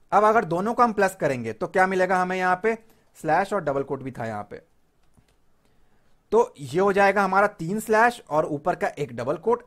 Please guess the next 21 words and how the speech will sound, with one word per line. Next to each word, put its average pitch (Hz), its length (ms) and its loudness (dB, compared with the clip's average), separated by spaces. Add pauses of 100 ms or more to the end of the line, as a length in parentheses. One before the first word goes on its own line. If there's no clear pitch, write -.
ऐड 143 200 0
करने 180 280 -4
के 208 140 -4
बाद, 220 260 0 (1500)
ठीक 233 120 0
है। 254 140 4 (300)
और 156 140 2
इस 196 140 -2
तरफ 220 180 0
क्या 214 140 2
मिलेगा 208 300 0
हमें, 208 280 -2 (760)
यहां 139 240 -4
पे 175 100 -6
ये 170 60 -2
overall 160 320 0
डबल 147 160 -2
कोट 143 180 -4
बना 123 180 -4
रहा 107 100 -8
था। 107 200 -14